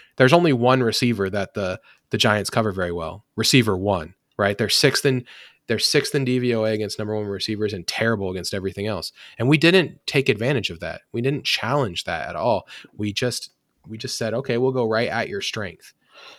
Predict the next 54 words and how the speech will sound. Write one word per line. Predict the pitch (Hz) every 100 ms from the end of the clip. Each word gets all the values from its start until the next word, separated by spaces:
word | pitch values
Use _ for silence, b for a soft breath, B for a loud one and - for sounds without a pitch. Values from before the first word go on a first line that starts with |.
| b
And, | 123 127 - _ _ _ 139
and | 135
I | 151
don't | 170
think | 185 160
good | 123 135 135
teams | 127 110 92
do | 104
that. | 92 85 - _ -
Good | 135 151
coaching | 147 131 131 135
staffs | 135 127 123
and | 110
good | 117 110
teams | 113 113 117 - -
don't | 107 110 117 - _ _ _ -
go | 117 104 -
just | 123 -
say, | 117 107
"Okay, | 113 120 107
we're | 107
gonna | 113 98
run | 107 104
our | 101
strength | - 107 98
against | 104 98 95 98
your | 92
strength." | - 98 80 B B B
They | 117 107
look | 101 117 -
for | - 131
flaws | - - 107 104 104
and | 110 98
weaknesses | 98 - - 101
in | 101 95
the | 92
other | 92 117
squad, | - 131 110 104 B B B
and | 95 95
they | 90
take | - 90 95 - -
advantage. | 104 117 123 131 - -
And | 98 95
th-, | 95 -
this | 107 -
team | - 117 113
just | 98 -
did | -
not | 87 95 110 85
do | 110
that | 101 90 98
in |
this | 90 -
game. | 85